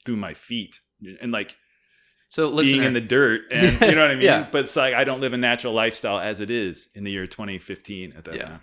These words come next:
Speaker 1: So.
Speaker 2: that's true. So, um, listener, if you're not familiar, the, I guess, natural argument for how we would have or used to get B twelve as humans is that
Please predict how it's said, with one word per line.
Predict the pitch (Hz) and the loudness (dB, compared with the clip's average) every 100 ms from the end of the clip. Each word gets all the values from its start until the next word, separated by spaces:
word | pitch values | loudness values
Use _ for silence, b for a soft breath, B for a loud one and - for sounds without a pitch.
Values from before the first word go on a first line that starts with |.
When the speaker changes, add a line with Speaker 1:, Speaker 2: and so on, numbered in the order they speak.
| _ | _
Speaker 1:
So. | - | -18
Speaker 2:
that's | - 82 | -16 -16
true. | - 135 _ _ _ b b b b - | -18 _ _ _ _ b b b b -8
So, | 131 120 113 - | 0 2 0 -2
um, | 113 104 104 - | -6 -6 -8 -8
listener, | 123 120 120 117 120 | -4 -2 -2 -4 -6
if | 117 | -6
you're | 113 | -6
not | 110 107 104 - - - _ | -4 -2 -4 -8 -18 -20 _
familiar, | 131 117 113 110 107 B B - | -8 -6 -4 -4 -6 B B -6
the, | 120 110 107 | 0 0 0
I | 120 | -2
guess, | 113 | -4
natural | 123 135 147 143 123 | -2 -2 -2 -2 -2
argument | 117 117 113 107 | -2 -4 -8 -14
for | - 110 - - | -12 -10 -10 -12
how | - 120 | -8 -6
we | 117 | -8
would | 110 127 135 | -8 -6 -6
have | 117 - | -6 -8
or | 110 117 | -10 -8
used | 135 139 | -8 -8
to | 127 | -8
get | 113 92 | -10 -10
B | 113 | -12
twelve | 107 117 113 113 - | -10 -8 -8 -8 -12
as | 110 - | -12 -10
humans | 135 120 107 101 - B B B B B | -10 -8 -8 -10 -16 B B B B B
is | 127 123 | -6 -2
that | 120 | -2